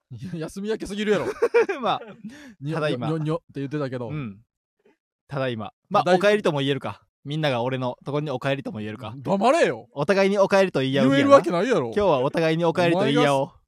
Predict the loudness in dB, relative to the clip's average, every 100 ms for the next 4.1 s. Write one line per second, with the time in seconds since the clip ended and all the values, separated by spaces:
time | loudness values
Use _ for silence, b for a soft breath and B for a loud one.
0 | -14 -8 -4 -2 0 0 0 0 0 -2
1 | 0 -2 -4 -6 -8 -10 -10 -6 0 2
2 | 2 -2 _ -16 -4 0 2 2 2 4
3 | 2 0 _ _ _ -12 -8 -6 -6 -8
4 | -12